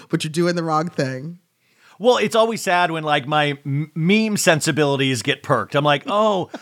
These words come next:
Speaker 2: I love Drew Barrymore, but this would make a really good meme of her." But it's also, like, Drew is so open and honest with her thoughts and feelings, and that's why she has the audience she has, and we've supported her her whole career.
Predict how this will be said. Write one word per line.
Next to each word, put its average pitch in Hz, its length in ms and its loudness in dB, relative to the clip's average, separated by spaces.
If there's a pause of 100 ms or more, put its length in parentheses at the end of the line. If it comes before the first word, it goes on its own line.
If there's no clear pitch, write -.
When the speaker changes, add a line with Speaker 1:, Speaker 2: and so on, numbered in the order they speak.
Speaker 2:
I 196 160 0
love 233 240 0
Drew 233 180 -8
Barrymore, 214 460 2
but 160 200 -4
this 226 180 -2
would 240 120 -2
make 202 160 0
a 196 60 2
really 214 460 0
good 185 280 6
meme 180 460 0
of 151 160 2
her." 170 200 -2 (340)
But 262 100 6
it's 269 140 -6
also, 311 240 0
like, 180 180 0
Drew 233 300 0
is 196 240 -2
so 190 240 0
open 180 500 0
and 151 220 -2
honest 165 400 -2
with 156 140 -4
her 156 120 -2
thoughts 160 300 2
and 143 120 -4
feelings, 170 360 0
and 139 100 -2
that's 147 180 2
why 147 140 0
she 156 140 -2
has 147 220 0
the 143 100 -6
audience 147 340 0
she 139 140 -2
has, 165 400 0
and 143 160 -4
we've 139 200 -4
supported 208 460 -2
her 151 220 2
her 135 140 0
whole 151 180 2
career. 208 500 0